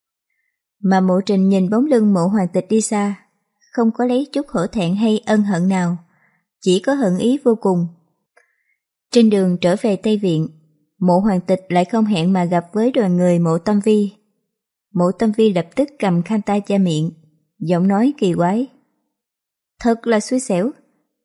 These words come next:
vừa ra cửa liền gặp phải thứ đen đủi. Lúc trở về nhất định phải tắm rửa thật kỹ, loại bỏ đi xui xẻo toàn thân này."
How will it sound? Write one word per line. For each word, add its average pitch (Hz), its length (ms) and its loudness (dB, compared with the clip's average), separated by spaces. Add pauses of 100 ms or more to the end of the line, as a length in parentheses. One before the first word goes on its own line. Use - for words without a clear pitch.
vừa 214 160 4
ra 254 140 0
cửa 190 320 -2
liền 214 140 -2
gặp 175 220 -6
phải 185 220 -4
thứ 302 260 -2
đen 262 180 0
đủi. 208 280 0 (920)
Lúc 285 300 -2
trở 208 140 2
về 208 300 0
nhất 277 200 0
định 196 180 0
phải 226 140 -4
tắm 285 280 -4
rửa 214 120 0
thật 208 200 -4
kỹ, 196 260 -4 (720)
loại 185 320 2
bỏ 226 160 0
đi 254 220 0
xui 240 180 0
xẻo 214 260 -4
toàn 208 260 -4
thân 226 160 0
này." 190 400 -4